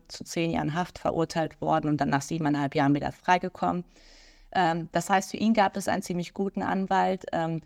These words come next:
meine Mutter war damals natürlich auch anwaltlich vertreten, aber ich glaub, als sechsundzwanzigjährige Frau, wenn man die Leute fragt, „Was ist denn da passiert?“, sie hat keine Ahnung. Es ist einfach, ähm,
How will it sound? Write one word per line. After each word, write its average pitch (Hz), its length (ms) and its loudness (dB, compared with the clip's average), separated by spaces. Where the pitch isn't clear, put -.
meine 165 180 0
Mutter 175 600 2
war 156 280 4
damals 160 320 0
natürlich - 320 -6
auch 202 160 4
anwaltlich 175 540 0
vertreten, 165 640 -4
aber 175 220 2
ich - 140 -4
glaub, 160 240 4
als 156 160 0
sechsundzwanzigjährige 156 1080 -2
Frau, 156 460 2
wenn - 80 -2
man 175 140 2
die 202 60 4
Leute 190 280 4
fragt, - 300 -2
„Was 175 80 -4
ist 165 180 -8
denn 170 60 0
da 165 100 2
passiert?“, 170 480 -4
sie 160 180 -4
hat 147 120 -4
keine 139 260 0
Ahnung. 139 380 2
Es - 160 -6
ist 143 160 -4
einfach, 156 500 2
ähm, 151 360 0